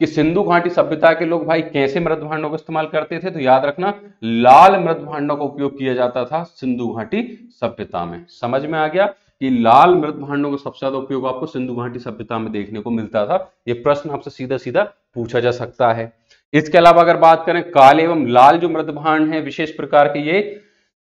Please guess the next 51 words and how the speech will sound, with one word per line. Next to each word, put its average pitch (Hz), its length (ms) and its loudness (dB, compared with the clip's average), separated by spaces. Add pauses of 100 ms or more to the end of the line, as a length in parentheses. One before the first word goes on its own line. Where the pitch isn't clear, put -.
चौबीस 185 400 4
सौ 185 120 2
से 175 140 -6
लेके 160 380 -2 (1040)
सौ 190 100 6 (260)
एडी 160 280 2
तक 185 260 2
उपयोग 147 300 -4
में 151 120 0
लाए 120 280 4
जाते 95 280 -4
थे, 101 120 -8
ठीक 180 220 -8
है 240 80 -2
ना। 233 80 0 (180)
ये 143 180 0
भैया 151 360 -2
बीसी 127 400 -6
और 156 180 -4
एडी 131 280 -4
क्या 151 220 -2
है, 180 160 0
अभी 123 260 -4
दो 127 180 -4
मिनट 127 220 -4
बाद 131 200 -2
अपन 131 180 -6
इनको 131 200 -10
समझ 131 260 -8
लेते 131 300 -8
हैं, 127 220 -12 (260)
बहुत 127 320 -4
सिंपल 127 300 -4
सी 127 120 -8
चीज 127 240 -8
है। 127 100 -6 (400)
तो 143 60 -6
चौबीस 151 440 2
सौ 208 100 -2
बीसी 151 340 -6
से 180 100 -8
लेके 170 280 -4
हंड्रेड 143 540 -2
एडी 156 200 -4
तक 170 160 -6
ये 170 60 -4
उपयोग 151 320 -6
में 151 120 -2
लाए 135 180 6
जाते 120 340 4
थे, 185 160 -4